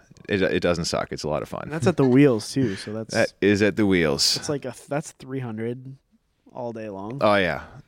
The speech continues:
Speaker 1: Yeah.
Speaker 2: Crank.
Speaker 1: Um, so one thing I learned among many things this weekend is I cannot launch on asphalt <laughs> or I'll need a clutch.
Speaker 2: Oh.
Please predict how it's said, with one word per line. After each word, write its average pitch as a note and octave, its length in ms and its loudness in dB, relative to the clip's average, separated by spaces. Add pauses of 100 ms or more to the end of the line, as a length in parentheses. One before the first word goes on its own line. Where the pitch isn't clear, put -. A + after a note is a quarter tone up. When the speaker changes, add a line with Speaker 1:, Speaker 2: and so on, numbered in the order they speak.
(120)
Speaker 1:
Yeah. E2+ 300 2
Speaker 2:
Crank. - 140 -12
Speaker 1:
Um, E2 440 -2 (200)
so - 200 -4
one G#2+ 260 2
thing G2 160 0
I F2+ 120 2
learned E2+ 340 0
among E2+ 200 -4
many F2 220 -2
things E2+ 220 -6
this D#2+ 160 -6
weekend D#2+ 340 -4
is D#2 80 -6
I D#2 140 -4
cannot F2 480 -4
launch E2 340 0
on E2+ 140 -4
asphalt C#2 580 -4 (720)
<laughs> - 640 -14
or F#2 180 4
I'll F2 100 2
need E2+ 140 0
a E2+ 40 -4
clutch. - 500 -2 (260)
Speaker 2:
Oh. A#2+ 400 -6